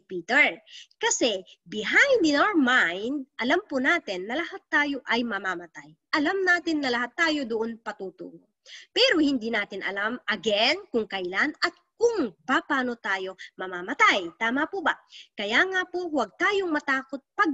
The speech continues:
pinag-usapan ang life insurance kasi yan ay protection. Okay, number three, eliminate debts. Nako po, tong si Melody. Nako, may covid na nga. Pati utang ko pinakialaman pa. Nako, talaga to, no?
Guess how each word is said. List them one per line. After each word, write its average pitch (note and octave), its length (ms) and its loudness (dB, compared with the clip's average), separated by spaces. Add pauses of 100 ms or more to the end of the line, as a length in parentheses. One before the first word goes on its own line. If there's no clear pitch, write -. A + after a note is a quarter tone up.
(120)
pinag-usapan A#3+ 960 0 (160)
ang G3 160 -10
life F#3+ 400 -4
insurance E3+ 720 -12
kasi D4 400 0
yan A3+ 240 0 (160)
ay G#3 320 -2 (320)
protection. - 640 -10 (420)
Okay, E4 380 4 (260)
number B3+ 320 0
three, F#4+ 400 2 (240)
eliminate E4+ 640 0
debts. - 260 -2
Nako F#4 240 -2
po, E5 140 -2 (180)
tong F#4 140 -4
si F4+ 100 0
Melody. D4 560 0 (320)
Nako, G#4 200 -2 (280)
may G4+ 220 4 (100)
covid F#4+ 560 4
na E4 240 8
nga. D4 140 0 (240)
Pati F4 400 2
utang D4+ 480 -2
ko C#4 180 -10
pinakialaman G#3+ 800 -2
pa. F3+ 220 -10
Nako, F#3 400 -10
talaga G#3 400 0 (100)
to, G3+ 140 -8
no? D4 180 4